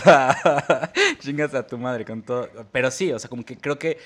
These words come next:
creo que la visión de, eh, o como me, me lo has explicado, Chema, eh, me hace mucho sentido porque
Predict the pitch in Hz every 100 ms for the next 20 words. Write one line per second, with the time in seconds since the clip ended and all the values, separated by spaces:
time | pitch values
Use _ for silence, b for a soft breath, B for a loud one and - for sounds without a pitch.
0 | B B _ - 139 139 165 143 117 -
1 | 127 131 135 120 - 117 113 110 107 101
2 | 110 110 107 113 113 123 113 117 131 123
3 | 110 120 123 127 - 117 123 135 - 110
4 | 107 113 120 120 127 123 104 110 113 139
5 | 127 98 104 104